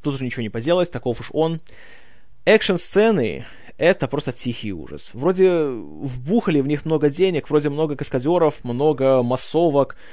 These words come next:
много спецэффектов, но смотрится как-то так реально по-мультяшному, в плохом смысле слова. Вплоть до того, что даже в этих сценах есть мультяшные звуковые эффекты. В фильме за сто двадцать пять миллионов долларов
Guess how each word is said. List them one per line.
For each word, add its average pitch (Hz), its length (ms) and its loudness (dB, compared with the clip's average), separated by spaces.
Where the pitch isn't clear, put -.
много 123 360 0
спецэффектов, 135 840 0
но 139 100 -4
смотрится 240 460 -4
как-то 170 160 -2
так - 380 -2
реально 190 240 0
по-мультяшному, 165 800 2
в - 60 -16
плохом 160 280 0
смысле 139 240 -6
слова. 123 380 0
Вплоть - 240 0
до 196 60 2
того, 214 180 2
что 185 100 -4
даже 170 260 2
в 160 120 0
этих 175 160 -2
сценах 262 320 0
есть 151 360 0
мультяшные 180 800 2
звуковые 165 520 2
эффекты. 190 640 -2
В - 80 -16
фильме 240 460 2
за 156 140 6
сто 185 320 2
двадцать 170 220 2
пять 170 140 0
миллионов 147 400 4
долларов 156 580 2